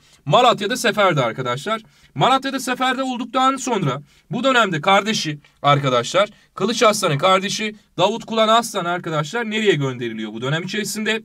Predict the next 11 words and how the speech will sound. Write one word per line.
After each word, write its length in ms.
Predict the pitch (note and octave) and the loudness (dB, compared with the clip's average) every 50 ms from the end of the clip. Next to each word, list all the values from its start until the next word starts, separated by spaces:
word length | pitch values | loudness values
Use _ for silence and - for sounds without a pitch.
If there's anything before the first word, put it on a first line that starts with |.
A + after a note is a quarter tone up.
| _ - | _ -2
Öncü 380 | E3 E3+ G3 G3 G3+ F#3+ B3 | 0 2 2 2 2 2 0
Haçlı 360 | B3 - A3+ A3 G#3+ G#3+ G3+ F#3 | 2 4 4 2 2 0 -4 -4
birliklerin 380 | F#3 F3 D3+ D3 F#3+ G#3+ B3+ | -4 -4 -2 0 0 2 4
önüne 260 | A#3+ G#3+ F#3+ F#3+ F3+ | 4 4 4 2 2
gönderiliyor. 600 | D#3+ C#3+ C3 A#2 G#2 G#2 G2+ G#2 G2+ D3 G#3 B3 B3 - - - - - _ - | 2 0 0 -2 -4 -8 -8 -6 -4 -2 -2 -2 -4 -6 -20 -20 -20 -14 _ 0
Daha 180 | A3 B3+ C4 | 2 2 2
sonra 200 | B3+ B3+ B3 B3 | 2 2 2 2
arkadaşlar 560 | B3 B3 A#3+ B3 B3 A#3+ A#3 A3+ - C4 C4 | 2 2 2 0 0 0 0 0 0 -2 2
Davut 320 | - D#3 F#3+ G#3 A3 A3 - | 4 4 4 4 2 0 -2
Kulan 280 | - G#3+ G#3+ G#3+ G#3+ | 0 4 6 6 6
Arslan 540 | G#3 G3+ G3+ A3+ A3 A3 - A3 A3 A#3 A#3 | 6 4 4 4 4 2 2 2 2 2 -2